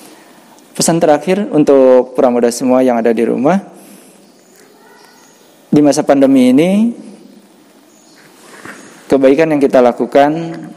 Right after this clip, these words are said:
harus diimbangi juga dengan akal sehat, gitu ya. Dalam artian, eh, kita berpikir bahwa, ya, pandemi ini karena, ya, banyak di masyarakat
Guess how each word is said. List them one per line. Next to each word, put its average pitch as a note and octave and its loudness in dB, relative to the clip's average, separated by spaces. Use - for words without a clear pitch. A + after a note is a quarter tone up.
harus C#3 -2
diimbangi A#2+ 0
juga B2 2
dengan B2+ -2
akal B2 -4
sehat, A#2 -10
gitu - -8
ya. C3+ -14
Dalam A#2 -8
artian, C3 -2
eh, A2+ -2
kita B2+ -2
berpikir C3 -2
bahwa, A#2 -2
ya, - -4
pandemi B2+ 0
ini C#3 2
karena, A#2+ 0
ya, A#2+ 0
banyak C3+ 0
di C3+ -2
masyarakat A#2+ 0